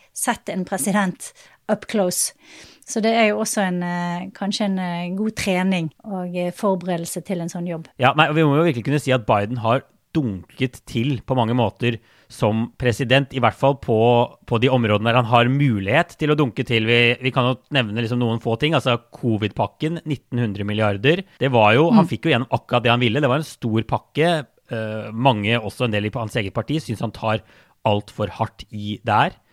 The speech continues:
Speaker 2: Men han
Speaker 1: Ja.
Speaker 2: fikk det altså til slutt gjennom, ut-, med bare noen små sånne justeringer. I infrastrukturpakken, som omtrent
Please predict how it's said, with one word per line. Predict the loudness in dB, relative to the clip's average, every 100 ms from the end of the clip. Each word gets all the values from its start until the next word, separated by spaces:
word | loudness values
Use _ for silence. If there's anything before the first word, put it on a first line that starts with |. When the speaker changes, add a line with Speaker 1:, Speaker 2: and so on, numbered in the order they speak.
| -6
Speaker 2:
Men | 0 0
han |
Speaker 1:
Ja. |
Speaker 2:
fikk | 0 0
det | 2
altså | 2 -2
til | -2
slutt | -4 -4 -16 -6
gjennom, | -2 0 0 0 -6 _ -8
ut-, | -2 -2 0
med | 2
bare | 2 2
noen | 0
små | -6 -6 -4 0 0
sånne | -2 -2
justeringer. | -4 -4 -8 -8 -6 -8 -8 _ _ _ _ -2
I | 2 4 2
infrastrukturpakken, | 0 -2 0 -2 0 -6 -4 -2 2 2 0 -6 -6 -6 _ 0 2 2 -2 _ -8
som | 0 2
omtrent | 2 2 2 0